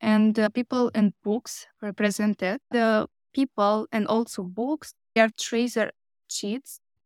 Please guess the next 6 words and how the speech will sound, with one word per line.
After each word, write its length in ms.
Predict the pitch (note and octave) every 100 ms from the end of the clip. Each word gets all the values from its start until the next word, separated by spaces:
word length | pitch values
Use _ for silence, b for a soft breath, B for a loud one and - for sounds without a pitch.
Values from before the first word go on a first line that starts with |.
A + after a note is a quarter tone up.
| -
that 340 | A3 G#3 G3+ - -
are 260 | G3+ G3+ G3+ - - F3+
ready 260 | A3 A3 G#3+
to 160 | - F#3+
be 160 | G#3+
taken 580 | - G3 A3 A#3 C4+ D#4